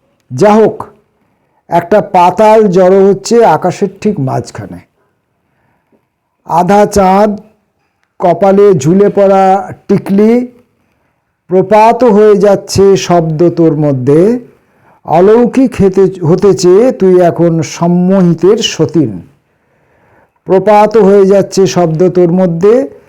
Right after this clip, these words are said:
অলৌকিক হতে চেয়ে তুই এখন সম্মোহিতের সতীন। সাবাস বললে ফসফরাস জেগে ওঠে।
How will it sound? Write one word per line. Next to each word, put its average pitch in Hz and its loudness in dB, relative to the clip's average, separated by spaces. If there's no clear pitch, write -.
অলৌকিক 208 2
হতে 185 0
চেয়ে 208 2
তুই 180 0
এখন 165 -2
সম্মোহিতের 175 -2
সতীন। 117 -8
সাবাস 220 0
বললে 208 2
ফসফরাস 220 -2
জেগে 208 2
ওঠে। 190 0